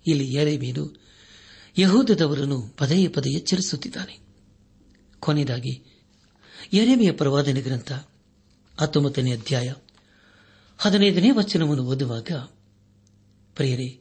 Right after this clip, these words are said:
ಈ ವಚನ ಮೂಲಕ ನಾವು ತಿಳುಕೊಳ್ಳುವುದೇನೆಂದರೆ, ಇಲ್ಲಿ ಯೆರೆಮೀಯನು ತನ್ನ ಜನರನ್ನು ಎಚ್ಚರಿಸುತ್ತಿದ್ದಾನೆ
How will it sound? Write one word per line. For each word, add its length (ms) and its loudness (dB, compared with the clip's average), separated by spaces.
ಈ 120 6
ವಚನ 380 4
ಮೂಲಕ 260 4
ನಾವು 260 -2
ತಿಳುಕೊಳ್ಳುವುದೇನೆಂದರೆ, 800 -2
ಇಲ್ಲಿ 300 0
ಯೆರೆಮೀಯನು 680 -2
ತನ್ನ 200 4
ಜನರನ್ನು 800 2
ಎಚ್ಚರಿಸುತ್ತಿದ್ದಾನೆ 960 0